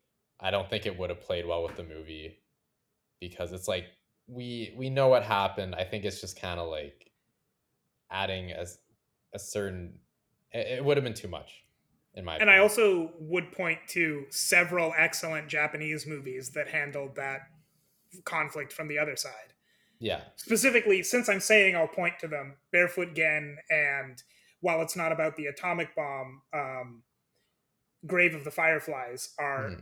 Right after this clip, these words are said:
Speaker 2: excellent movies that talk about that conflict from the other side. And there's so many more. It's, at one point, Oppenheimer mentions the cultural impact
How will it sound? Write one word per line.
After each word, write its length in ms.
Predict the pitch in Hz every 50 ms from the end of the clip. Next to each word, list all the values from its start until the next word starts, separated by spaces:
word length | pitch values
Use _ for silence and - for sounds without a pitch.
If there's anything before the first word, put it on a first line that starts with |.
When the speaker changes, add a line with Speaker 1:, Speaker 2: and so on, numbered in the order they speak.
| -
Speaker 2:
excellent 460 | 175 160 160 - - 170 160 156 156 156
movies 600 | 156 156 143 143 143 139 135 131 - - - - - - _ _ _ _ _ _ _ _ _ _ _ -
that 300 | 151 139 175 160 151 - - - - _ _ _ _ -
talk 260 | - 190 175 165 -
about 240 | 165 170 160 - -
that 160 | 156 156 -
conflict 460 | - 165 160 151 139 160 156 139 -
from 160 | - - 151
the 120 | 147 151 151
other 200 | 147 147 143 139
side. 400 | - 160 139 123 120 120 123 147 170
And 160 | 165 170 165
there's 420 | 160 147 147 139 - - - - _ _ _ _ _ _ _
so 420 | - - - - - 202 202 208 196
many 280 | 185 170 165 165 151
more. 320 | 143 139 127 113 117 117 -
It's, 360 | - 170 - - - - - - - - - - - - - - - - _ _ _ - - -
at 180 | 202 202 -
one 200 | 180 190 196 196
point, 280 | - 208 196 185 190 - -
Oppenheimer 760 | 175 175 175 185 175 147 165 170 170 165 160 151 143 147 156 - - _ _ _ _ _ _ _
mentions 920 | 165 160 160 165 165 170 175 170 - - 165 156 151 147 135 - - - - - _ _ _ _
the 540 | 151 139 143 170 165 165 160 156 151 151 151 - _
cultural 540 | - - 202 208 208 208 - 196 180 170 170 170
impact 580 | 165 165 165 156 - 156 143 139 139 - -